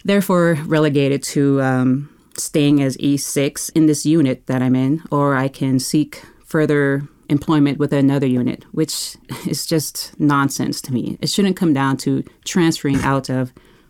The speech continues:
one unit to another just to progress, just to further my career. And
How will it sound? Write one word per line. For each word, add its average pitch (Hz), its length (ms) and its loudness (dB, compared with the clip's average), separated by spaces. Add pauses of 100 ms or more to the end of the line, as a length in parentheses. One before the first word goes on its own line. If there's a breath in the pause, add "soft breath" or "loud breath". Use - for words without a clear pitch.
one 147 240 2
unit 139 220 2
to - 120 -4
another 135 480 2 (480 loud breath)
just 165 240 -4
to - 80 -8
progress, 147 800 -2
just - 320 -4
to 151 220 0
further 139 300 -2
my 139 120 4
career. 139 560 0
And 135 240 -2